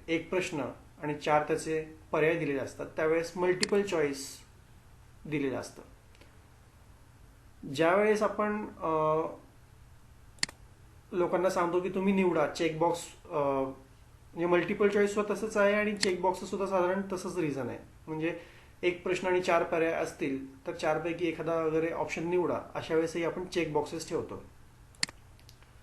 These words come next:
Choose from लिस्टमध्ये कसं असतं, for example, ज्यावेळेस आम्ही Google फॉर्म सेट करतो, अ, वेगवेगळे समूहांची नावं असतात. तर इथं समजा मी वेगवेगळे समूहांची नावं टाकली,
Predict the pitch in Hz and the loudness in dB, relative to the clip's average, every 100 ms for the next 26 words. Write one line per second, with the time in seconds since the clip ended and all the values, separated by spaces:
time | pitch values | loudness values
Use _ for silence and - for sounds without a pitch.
0 | - - - - - - 220 226 208 208 | -20 -20 -20 -20 -14 -6 -2 -2 0 0
1 | 208 202 202 214 202 196 196 196 190 202 | 2 0 -2 0 0 2 2 0 0 0
2 | 202 202 - - 180 180 170 180 180 185 | 0 -2 -14 -2 2 2 2 0 0 -2
3 | 180 175 180 180 151 160 180 175 185 180 | 0 0 0 -2 -4 -2 -2 2 2 2
4 | 175 - 175 - 170 151 165 170 - - | -2 -2 -6 -4 -2 0 -2 -6 -8 -18
5 | - - - 156 151 143 165 175 175 180 | -20 -20 -12 -2 0 2 2 2 2 2
6 | 180 165 160 160 180 160 147 139 - 123 | 0 0 2 0 0 2 2 0 -2 -6
7 | 120 - - - - 147 143 156 160 175 | -8 -12 -20 -20 -6 -4 -2 -4 -4 -4
8 | 175 160 160 165 165 160 165 160 160 165 | -2 0 0 0 -2 -2 -2 -2 -2 -2
9 | 156 156 156 151 156 175 165 131 123 | -2 -2 0 2 2 0 -2 -4 -6